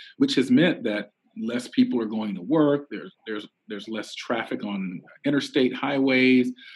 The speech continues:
uh, less sort of industrial activity. And so there were all of these headlines in the last several weeks to months that,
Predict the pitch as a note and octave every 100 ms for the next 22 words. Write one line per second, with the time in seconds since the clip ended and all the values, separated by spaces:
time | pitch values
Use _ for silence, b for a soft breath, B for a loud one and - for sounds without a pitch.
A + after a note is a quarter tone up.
0 | B B - B1+ A#1+ - A2 A2 A2+ -
1 | A#2+ G2+ F#2 F#2 - - G2+ G#2+ B2+ -
2 | B2 A2+ G#2 - - D3 C3+ C3 B2+ -
3 | B B B _ - D3 D3 F3 F3+ F3+
4 | B3+ D4+ D4+ C4+ - G3 G#3+ G#3 A#2 G#2
5 | G#2 A#2 A#2 B2 B2 - B2+ B2 A2+ A2
6 | B2 B2 B2+ - A2+ A#2 A#2+ A#2+ - A2
7 | -